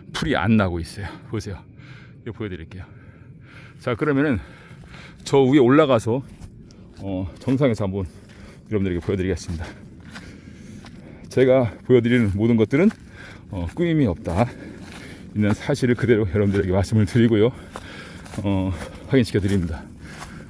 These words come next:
자, 보세요, 보세요. 자, 보세요.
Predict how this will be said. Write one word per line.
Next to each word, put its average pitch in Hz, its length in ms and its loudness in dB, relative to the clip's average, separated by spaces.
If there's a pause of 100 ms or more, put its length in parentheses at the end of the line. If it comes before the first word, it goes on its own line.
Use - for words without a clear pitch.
(3250)
자, 104 140 -6
보세요, 104 260 -4
보세요. 104 340 -4
자, 95 200 -12
보세요. 107 360 -8